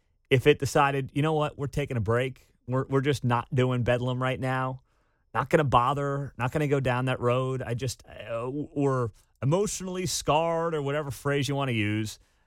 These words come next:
Uh, we're done. I, I couldn't blame 'em for that. Now, I think this game is great for the sport. I think it's an awesome rivalry. As someone that used to work in Oklahoma and, you know, saw both sides of that rivalry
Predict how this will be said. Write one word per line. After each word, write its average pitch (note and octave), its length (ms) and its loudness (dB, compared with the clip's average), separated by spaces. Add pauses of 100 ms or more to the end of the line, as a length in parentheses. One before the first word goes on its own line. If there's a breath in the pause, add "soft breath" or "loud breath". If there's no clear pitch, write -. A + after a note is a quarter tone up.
(160)
Uh, B2 200 4
we're C3 160 4
done. E2 380 -2 (720)
I, - 160 -10 (100)
I G#3+ 60 4
couldn't C#4+ 320 0
blame D#3+ 400 0
'em C3+ 140 -2
for B2 120 -6
that. A#2 400 -2
Now, F#3 260 0
I E3+ 100 -4
think A3 240 0
this F#3+ 200 2
game F#3+ 320 2
is C3 140 2
great B2+ 560 -2
for D3+ 80 -6
the B2 100 -2
sport. D#3 500 -2 (640)
I - 40 -8
think D#3+ 100 2
it's C3+ 80 0
an C#3 140 -2 (120)
awesome E3+ 440 0
rivalry. F#3+ 640 -2
As B2 100 -4
someone E3+ 220 0
that D#3+ 100 0
used D3+ 160 -2
to C3 80 0
work C3+ 320 0
in F#3 60 -2
Oklahoma F#3 760 -2
and, G#2+ 400 -2
you C#3 80 0
know, B2+ 140 2
saw D#3+ 320 0
both E3 280 0
sides E3 360 2
of F3 80 -4
that E3+ 180 2
rivalry F3+ 640 -2